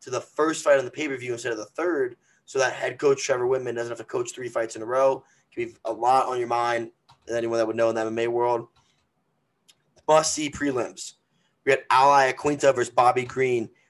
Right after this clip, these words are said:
Fights are in Madison Square Garden, New York. Al Iaquinta, New York native, real estate agent. Can't, fought for T-, Khabib for the belt. He's got it all. Bobby Green tied with,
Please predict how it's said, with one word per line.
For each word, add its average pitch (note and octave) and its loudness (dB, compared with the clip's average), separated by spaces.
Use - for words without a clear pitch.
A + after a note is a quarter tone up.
Fights C#3+ 2
are C#3+ 2
in C3+ 0
Madison B2 0
Square B2 0
Garden, A#2+ 2
New A#2+ -2
York. A#2+ 2
Al A#2 2
Iaquinta, A#2 2
New A2+ -2
York B2 2
native, B2 0
real - -2
estate B2 -4
agent. C3 -4
Can't, B2+ -4
fought B2+ 2
for - -20
T-, C3+ -2
Khabib C3 -2
for C3 -6
the A#2 -8
belt. B2 2
He's A#2 -10
got B2 2
it B2 0
all. A#2+ 2
Bobby B2 2
Green C3 -2
tied B2+ 2
with, B2+ -4